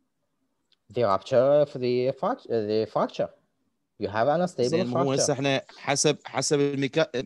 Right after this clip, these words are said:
Speaker 2: المكيفر هذا يعتبر تايب وان.
Speaker 1: Yeah.
Speaker 2: مو displaced.
Speaker 1: Yeah.
Speaker 2: فتايب وان يمشوه انه ممكن conservative.
Speaker 1: ممكن.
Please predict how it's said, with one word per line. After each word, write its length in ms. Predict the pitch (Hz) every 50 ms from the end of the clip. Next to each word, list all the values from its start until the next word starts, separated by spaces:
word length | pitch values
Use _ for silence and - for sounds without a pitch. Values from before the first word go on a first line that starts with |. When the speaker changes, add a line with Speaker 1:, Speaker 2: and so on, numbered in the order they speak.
| - -
Speaker 2:
المكيفر 640 | 117 120 123 127 120 - - 180 185 165 160 143 135
هذا 220 | 143 156 160 165
يعتبر 320 | 156 143 - - 151 143 139
تايب 340 | - 135 123 120 113 107
وان. 340 | 110 127 139 147 131 92 82 - _ _ _ 127
Speaker 1:
Yeah. 340 | 117 110 117 139 175 202 185 151 - _ -
Speaker 2:
مو 180 | 127 135 151
displaced. 720 | 147 - - - - - 104 92 85 - - - - - - _ _ -
Speaker 1:
Yeah. 240 | 87 92 101 127 190 202 - _ _ _ _ _ _ _ _ _ _ _ _ - - - _ _ _
Speaker 2:
فتايب 720 | - - - 123 123 120 - - 156 151 170 190 202 190 180
وان 300 | 190 185 185 185 180 175
يمشوه 540 | 170 170 165 156 - - - 196 196 -
انه 240 | 190 185 180 170 165
ممكن 320 | 165 170 180 - - 185 170
conservative. 800 | - 175 165 147 151 170 180 165 156 135 - 107 90 - - _ _ _ _ -
Speaker 1:
ممكن. 480 | - 147 208 285 - - 156 123 170